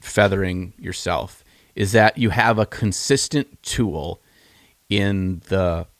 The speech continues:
the feathering brush with no paint on it, in the fact that it's completely clean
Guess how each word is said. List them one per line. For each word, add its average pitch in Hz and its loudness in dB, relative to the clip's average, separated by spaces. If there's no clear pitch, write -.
the 95 -4
feathering 110 2
brush 78 -12
with - -10
no 92 -2
paint 98 -4
on 69 -8
it, 71 -12
in 95 0
the 90 -4
fact 104 2
that 92 0
it's 87 -6
completely 117 -4
clean 131 -2